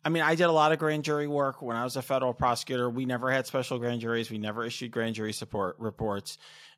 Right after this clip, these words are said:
Um, you know, uh, we would, uh, we would have, re-, you know, use, we, they were called some, sometimes special grand juries, but the specialness of them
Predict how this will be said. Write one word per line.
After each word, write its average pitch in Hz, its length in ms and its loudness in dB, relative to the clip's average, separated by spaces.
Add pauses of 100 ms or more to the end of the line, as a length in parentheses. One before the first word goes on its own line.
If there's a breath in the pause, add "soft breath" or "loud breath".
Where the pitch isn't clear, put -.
(120)
Um, 120 440 4 (400 soft breath)
you 139 180 -2
know, 117 200 0
uh, 117 300 0
we 131 220 -2
would, 120 500 0
uh, 104 520 -4
we 127 160 -4
would 123 140 0
have, 113 360 0 (340)
re-, 131 300 -6
you 127 120 0
know, 113 40 2
use, 131 400 0
we, 175 160 4
they 175 160 2
were 156 120 2
called 170 360 4
some, 151 320 0
sometimes 147 400 -4
special 143 400 -2
grand 127 240 -4
juries, 127 220 -2
but 127 180 -6
the 110 60 -12
specialness 123 800 -4
of 110 180 -6
them 110 240 -8